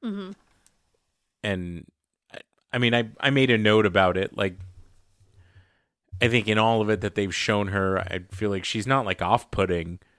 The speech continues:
Speaker 2: She is, she's n-, kind of just there. You know what I mean?
Speaker 1: I can't remember if I
Speaker 2: So
Speaker 1: brought it up specifically, but there was a past, um, in one of the past digs where I brought up, it was when I was talking about their timeline, I think, of
Speaker 2: Mm-hmm.
Speaker 1: their relationship. I believe it was that dig. I'm not sure.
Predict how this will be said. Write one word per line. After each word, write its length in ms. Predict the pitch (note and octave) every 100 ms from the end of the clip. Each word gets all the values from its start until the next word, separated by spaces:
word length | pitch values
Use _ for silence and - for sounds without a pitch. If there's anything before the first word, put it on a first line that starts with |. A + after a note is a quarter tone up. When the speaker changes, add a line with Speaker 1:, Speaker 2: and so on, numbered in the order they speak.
| _ _ _ _ _ - F#2 -
Speaker 2:
She 200 | - A2
is, 200 | F2+ -
she's 320 | - - G2+ G2
n-, 180 | - _ _ _ _ _ _ _ _
kind 180 | - F#2+
of 220 | E2+ F2 -
just 180 | G2 -
there. 380 | F#2 G#2 F2 F2+
You 100 | A#2
know 100 | B2
what 100 | A2
I 40 |
mean? 280 | G#2 G2+ G#2+ -
Speaker 1:
I 80 | D#4
can't 200 | B4 B4
remember 200 | G4 D4+
if 80 | C#4
I 60 | A#3
Speaker 2:
So 80 | A3+
Speaker 1:
brought 180 | A3
it 80 | A3
up 100 | -
specifically, 600 | - A#3 - G#3+ G#3 G3+
but 160 | G3 G3+
there 120 | A#3+
was 140 | B3+ B3
a 60 |
past, 680 | - - G3+ G#3 G3+ - - G#3
um, 480 | G3 D#3 D3+ D#3 - _ _ _ _ _ -
in 140 | C4
one 140 | C#4+ E4+
of 40 |
the 60 | C#4+
past 340 | C4+ B3 -
digs 280 | A3 G#3+ -
where 100 | G3+
I 80 | F#3+
brought 280 | G3+ F#3 F3+
up, 260 | F3+ - - -
it 60 | C#4+
was 160 | D4
when 100 | D#4
I 40 | C#4
was 60 | C#4
talking 100 | B3+
about 120 | A3+
their 100 | F3
timeline, 640 | - G3+ G3 E3 C#3 E3+ -
I 60 | F#3+
think, 240 | - A#2
of 60 | G3+
Speaker 2:
Mm-hmm. 60 |
Speaker 1:
their 140 | F3 E3+
relationship. 560 | E3 D#3+ - D#3 -
I 80 | G3
believe 300 | G3+ G#3 G3+
it 60 | F3
was 120 | E3
that 160 | - -
dig. 180 | -
I'm 100 | E3+
not 120 | E3+ -
sure. 220 | -